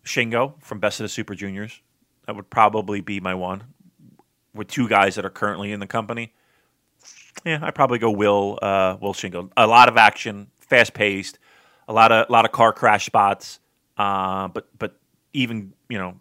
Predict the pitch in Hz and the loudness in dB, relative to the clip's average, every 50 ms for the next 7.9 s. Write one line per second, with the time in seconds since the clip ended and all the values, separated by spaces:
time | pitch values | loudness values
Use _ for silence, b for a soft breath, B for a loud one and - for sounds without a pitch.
0 | _ _ _ _ - - 139 143 127 113 - - - 123 117 110 - - 127 120 | _ _ _ _ 0 4 6 6 6 4 2 2 6 6 6 6 4 2 0 0
1 | 117 - 117 107 101 - - 110 107 104 98 _ _ _ _ _ _ _ _ _ | 2 4 2 2 2 0 -6 -8 -8 -10 -12 _ _ _ _ _ _ _ _ _
2 | _ _ _ - - 123 127 117 113 110 107 101 101 - 127 120 117 120 110 110 | _ _ _ -12 -8 -4 -2 0 0 0 0 -2 2 6 8 10 10 10 8 6
3 | 113 107 104 104 _ _ _ _ _ _ - - - 135 117 117 - 113 107 113 | 2 0 -2 -4 _ _ _ _ _ _ -10 0 4 4 4 4 2 -2 -8 -8
4 | _ _ _ _ _ _ _ _ - - - 151 143 143 139 - - 139 131 143 | _ _ _ _ _ _ _ _ -6 2 6 6 8 8 6 4 2 0 0 0
5 | 143 - _ _ _ _ _ _ _ _ _ _ _ _ _ _ _ - 107 107 | -6 -18 _ _ _ _ _ _ _ _ _ _ _ _ _ _ _ -2 0 2
6 | 104 101 104 101 98 98 98 98 98 98 92 _ _ _ _ _ _ _ _ _ | 2 2 2 2 2 0 0 0 -2 -4 -6 _ _ _ _ _ _ _ _ _
7 | - - - - - 151 143 - - - 147 135 127 127 120 120 120 117 | -20 -16 0 6 8 8 8 6 6 6 8 10 10 10 10 8 4 2